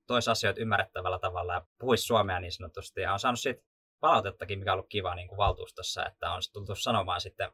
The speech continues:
vaikka puheenvuoron jälkeen, että olipa rehellisesti sanottu tai että olipa niin kuin jotenkin puhuit tosi selkeästi tai näin, että, että se on niin kuin, se on musta sellainen asia, se viestintä, mitä voidaan kyllä ihan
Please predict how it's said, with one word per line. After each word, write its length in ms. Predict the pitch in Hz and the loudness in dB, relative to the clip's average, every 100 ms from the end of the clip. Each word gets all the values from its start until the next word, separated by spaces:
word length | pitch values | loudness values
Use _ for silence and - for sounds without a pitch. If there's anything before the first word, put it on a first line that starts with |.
| - | 0
vaikka 200 | - 110 | 0 0
puheenvuoron 460 | 127 104 92 92 | 4 4 4 0
jälkeen, 400 | 98 92 95 - | 2 0 -2 -8
että 280 | - - - _ _ _ _ _ _ | -10 -6 -8 _ _ _ _ _ _
olipa 280 | 127 139 131 | 4 6 6
rehellisesti 560 | 135 135 117 101 - 107 | 4 4 2 0 -6 -2
sanottu 380 | - 104 95 | 0 0 -2
tai 160 | 87 87 | -2 -2
että 140 | - | 2
olipa 240 | 156 139 120 | 4 6 4
niin 120 | 107 | 2
kuin 120 | 113 | -2
jotenkin 360 | 104 101 101 - _ | -2 -4 -6 -8 _
puhuit 240 | 123 117 - | 0 0 0
tosi 200 | 127 113 | -4 -2
selkeästi 540 | 104 104 95 - - _ | 2 2 0 -6 -12 _
tai 140 | - 90 | -14 -6
näin, 180 | 90 | -6
että, 200 | - - - _ _ _ _ | -6 -10 -10 _ _ _ _
että 140 | 104 - | -8 0
se 60 | |
on 100 | 117 | 0
niin 160 | 110 104 | 0 -2
kuin, 300 | 104 90 - _ _ _ _ | -4 -4 -8 _ _ _ _
se 160 | - 170 | -4 0
on 60 | 127 | 0
musta 220 | 113 - | 0 -2
sellainen 280 | 101 101 92 | 0 2 2
asia, 260 | 101 95 | 2 0
se 140 | 104 101 | -2 2
viestintä, 440 | 107 - - - | 2 2 -8 -12
mitä 240 | 92 95 | -8 -6
voidaan 280 | 101 95 - | -2 -2 -2
kyllä 220 | - 90 - | -6 -10 -8
ihan 300 | 98 95 | -8 -10